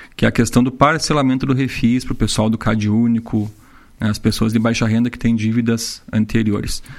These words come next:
Pretendemos aí no mês de março já lançar esse programa também, mas o Refis, a partir do dia primeiro de março, pode procurar o setor de arrecadação, fazer a negociação lá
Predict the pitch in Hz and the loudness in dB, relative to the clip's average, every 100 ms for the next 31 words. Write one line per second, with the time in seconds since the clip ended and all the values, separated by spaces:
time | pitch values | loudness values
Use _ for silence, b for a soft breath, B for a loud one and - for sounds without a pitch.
0 | B B B B - - 123 123 135 120 | B B B B -18 -4 0 2 4 4
1 | 139 135 120 127 117 113 113 107 117 - | 0 0 2 2 2 2 2 2 0 0
2 | 117 120 113 113 110 - 110 107 117 120 | 0 2 0 -2 -2 -2 0 2 2 0
3 | - 107 117 160 B B B B - 127 | 0 0 0 -4 B B B B 0 0
4 | 139 156 131 156 175 139 147 147 123 113 | 2 0 2 0 2 0 0 -2 -2 0
5 | 127 131 123 123 131 113 120 147 - - | 0 2 2 2 0 2 0 -2 -8 -10
6 | - 104 117 143 - 117 113 117 117 117 | -4 -2 0 -2 0 0 2 2 0 2
7 | 123 127 - 135 131 110 110 110 110 - | 0 0 0 0 0 0 0 0 -2 -2
8 | 113 120 120 120 131 | -2 0 0 0 -2